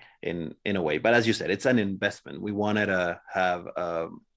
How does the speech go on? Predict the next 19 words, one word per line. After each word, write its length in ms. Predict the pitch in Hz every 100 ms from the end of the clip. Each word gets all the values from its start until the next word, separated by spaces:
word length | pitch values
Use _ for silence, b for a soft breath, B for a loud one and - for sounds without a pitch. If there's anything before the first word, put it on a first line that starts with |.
| _ -
characters 380 | 123 127 127 107
that 80 | 101
you 60 |
care 180 | 107 127
about, 320 | 110 117 113
and 100 | 101
in 60 | 98
order 140 | 98
to 80 | 95
have 180 | 117 110
that, 160 | 110 101
you 80 |
have 160 | 98 95
to 80 | 98
give 220 | 117 117
them 140 | 113
some 180 | 98 101
screen 260 | - 147 131
time. 460 | 127 123 117 113